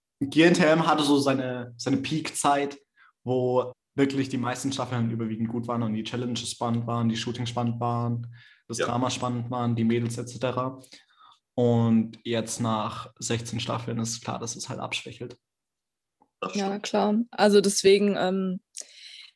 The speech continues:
Speaker 3: sag ich da an sich auch nichts gegen, aber, ähm, allein schon wegen Corona, was willst du groß machen, ne? Also du hast halt
Speaker 2: Eben.
Speaker 3: keine Möglichkeiten einfach, du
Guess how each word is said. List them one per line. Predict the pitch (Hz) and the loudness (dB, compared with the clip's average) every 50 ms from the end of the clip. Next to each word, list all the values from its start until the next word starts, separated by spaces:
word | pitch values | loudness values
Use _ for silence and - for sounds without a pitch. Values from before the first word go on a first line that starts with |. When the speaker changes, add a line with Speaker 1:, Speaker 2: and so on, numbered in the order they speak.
| _ _ _ | _ _ _
Speaker 3:
sag | - 220 208 202 214 | -2 -2 -2 0 -2
ich | 220 - | -2 0
da | 226 208 208 | 2 2 2
an | 180 208 196 | 2 2 0
sich | 208 220 - | 0 -2 -2
auch | - 196 208 | -2 -2 -2
nichts | 208 208 - - - - | -2 -2 -4 -8 -4 0
gegen, | 208 214 220 214 214 208 | 2 2 2 2 0 -2
aber, | - - 190 190 196 196 196 196 - - | -2 -4 -2 -2 -2 -2 -2 -2 -4 -4
ähm, | 196 190 190 190 180 - _ _ _ _ | -6 -6 -8 -8 -10 -12 _ _ _ _
allein | - 214 208 208 240 | 4 6 6 6 8
schon | - 262 226 | 8 8 8
wegen | 220 220 226 | 8 8 6
Corona, | - 208 180 190 208 226 226 220 226 226 226 - _ _ - 208 - - _ _ | 2 0 2 2 4 4 4 4 4 2 0 -2 _ _ -18 -16 -16 -16 _ _
was | 202 202 - - | -4 -4 0 2
willst | 220 233 233 - | 2 2 2 0
du | 220 | -2
groß | 208 202 202 202 - - | 0 0 -2 0 0 -2
machen, | 220 214 - 196 185 | -2 -2 -2 -6 -4
ne? | 180 185 202 196 - | -4 -4 -4 -4 -4
Also | - 202 - 196 | -4 0 2 2
du | 202 | 2
hast | 202 220 - | 2 2 2
halt | 220 185 | 2 2
Speaker 2:
Eben. | 175 | 2
Speaker 3:
keine | 208 202 208 | 4 4 6
Möglichkeiten | 208 214 233 233 - 208 - - - 185 185 202 - 156 | 6 6 6 4 2 -2 -2 0 0 0 0 0 -2 -4
einfach, | 151 190 202 208 - - 220 220 - | -2 0 -2 -2 -2 -4 -6 -6 -2
du | - 208 208 202 | 0 0 0 0